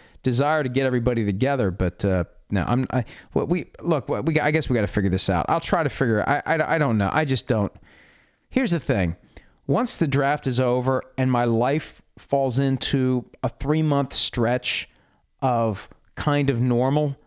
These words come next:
I'm not looking for more projects. You know, I, I got a couple of things I'd like to accomplish during this three months before, and it's really not even three months, it's like two and a half months before training camps open.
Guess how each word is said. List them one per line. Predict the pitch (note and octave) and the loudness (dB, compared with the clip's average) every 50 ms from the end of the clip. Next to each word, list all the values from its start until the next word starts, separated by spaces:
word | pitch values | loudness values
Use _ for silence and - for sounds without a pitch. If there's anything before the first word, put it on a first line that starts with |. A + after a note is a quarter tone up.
| _ _ _ | _ _ _
I'm | - C#3 D3+ | -2 0 0
not | F3+ G3 F3+ F3 | 2 2 2 0
looking | F3 E3 - D3+ B2 | 0 0 0 -2 0
for | - - | 0 0
more | C3+ C3 B2+ B2 | 2 2 2 0
projects. | - - - - G#2 A2+ A2+ A2 - - G#2+ F2 - - - - - - _ _ _ _ _ _ _ _ _ _ _ _ _ _ _ _ _ | 0 0 0 0 2 0 0 0 -2 -2 -2 -2 -6 -8 -12 -14 -14 -18 _ _ _ _ _ _ _ _ _ _ _ _ _ _ _ _ _
You | C3 B2 | 0 2
know, | B2+ B2+ C3 | 2 2 2
I, | - - D3+ D3 - - | 2 2 0 0 0 2
I | D#3 | 0
got | E3+ E3+ | 2 0
a | D#3+ | 0
couple | - - F#3+ F#3 - F3+ | -2 -2 -2 0 0 0
of | E3 C#3+ | 0 0
things | - D#3+ D3 C3 | 0 0 2 2
I'd | C#3 C3 A#2+ B2 | 0 0 2 2
like | C3 C#3 C#3 - | 0 0 0 0
to | D3 C3 | 0 -2
accomplish | A#2 - - B2+ B2+ C3 B2+ - C#3+ C3+ - | 0 0 0 0 0 0 0 0 -2 -2 0
during | - - C#3 C#3 C3+ C3 | 0 0 0 2 2 2
this | C3 B2+ - - | 0 0 -2 -2
three | - C3+ C#3 C3+ B2+ | -2 0 0 2 2
months | B2+ B2+ B2+ C3+ D3 - - - - | 2 2 2 0 0 -2 -4 -6 -6
before, | - - B2 - - - C3+ C3 B2+ B2 B2 A#2+ A#2 - - - _ _ _ - _ _ _ _ _ _ _ _ _ | -4 -4 -4 -4 -2 -2 0 0 2 2 0 -2 -2 -6 -12 -20 _ _ _ -20 _ _ _ _ _ _ _ _ _
and | D3+ D3 | -4 -2
it's | D3 - - | -2 0 0
really | G#3 G3 E3 C#3 | 0 0 0 0
not | D3 E3 E3+ E3 D3+ | 0 0 0 0 0
even | B2+ A#2 | -2 -2
three | - - C#3 C3+ | 0 0 0 0
months, | B2+ A#2+ G#2+ G2 - - | 0 0 0 -2 -2 -6
it's | - - | -4 -2
like | A#2+ A2+ - - | -2 -2 -2 -2
two | - - D3+ | -2 -2 0
and | C3+ B2+ | 0 0
a | A#2+ | 0
half | A#2+ A#2+ A#2 A2+ - - | 0 0 0 -2 -2 -2
months | A2+ G#2+ F2 E2+ - - | 0 0 0 -2 -4 -6
before | - A#2+ - - B2+ A2+ | -6 -6 -2 -2 -2 -2
training | - - B2+ B2+ C3 C3 | 0 0 0 0 0 0
camps | - D3 C#3+ C3+ B2 - | 0 0 -2 0 0 0
open. | C#3 C3 C3 - - C3+ B2+ | 0 0 0 0 0 -2 -2